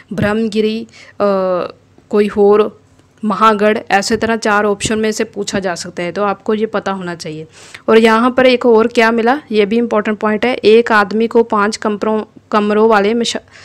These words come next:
मकान के आंगन में और चारों पैरों वाले मिट्टी के एक बड़े से संदूक ने, में भी दफनाया गया। बस्ती के बीच में ये बसा।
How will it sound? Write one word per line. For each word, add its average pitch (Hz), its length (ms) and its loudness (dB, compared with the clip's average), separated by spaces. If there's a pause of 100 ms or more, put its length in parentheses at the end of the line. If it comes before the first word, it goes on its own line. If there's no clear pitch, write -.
(360)
मकान 214 480 2
के 247 300 -2 (120)
आंगन 196 340 0
में 254 260 0
और 226 180 0
चारों 220 460 2
पैरों 220 400 0
वाले 202 300 2
मिट्टी 220 340 -2
के 226 100 4
एक 214 100 2
बड़े 196 300 0
से 226 160 -4
संदूक 202 440 -2
ने, 208 140 -2
में 202 420 -4
भी 220 140 -2
दफनाया 185 500 -2
गया। 214 220 -2
बस्ती 202 440 -2
के 247 140 2
बीच 208 320 -2
में 226 120 -2
ये 226 160 0
बसा। 196 500 -6